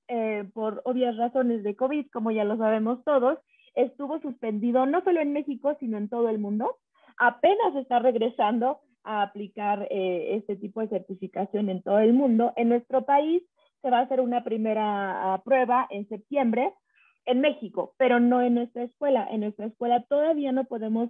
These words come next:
eh, darles información, eh, certera de si vamos a abrir la sesión de noviembre o quizá incluso, eh,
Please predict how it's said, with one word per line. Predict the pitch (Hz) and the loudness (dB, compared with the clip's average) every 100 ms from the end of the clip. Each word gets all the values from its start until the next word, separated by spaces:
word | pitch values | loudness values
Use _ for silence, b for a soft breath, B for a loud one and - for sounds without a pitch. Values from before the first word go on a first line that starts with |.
| - | -4
eh, | 202 196 | -2 0
darles | 196 196 220 220 | 2 0 -2 -6
información, | 202 196 185 185 - 190 180 175 | -8 -6 -6 -6 -2 0 0 -2
eh, | 180 185 220 | -2 -2 0
certera | 220 233 220 240 | -2 0 2 4
de | 214 220 | 4 0
si | 226 | -2
vamos | 202 202 220 | -4 -4 -4
a | 208 | -2
abrir | 196 214 | -2 -2
la | 214 | -4
sesión | 208 196 190 | -6 -10 -6
de | 190 | -2
noviembre | 196 226 262 226 277 294 B B | 0 2 2 4 2 0 B B
o | - 277 | 2 2
quizá | 294 269 254 | 2 -2 2
incluso, | 247 247 254 247 233 262 302 b b b - | 4 4 0 -2 0 0 -2 b b b -4
eh, | 214 208 202 | 0 4 4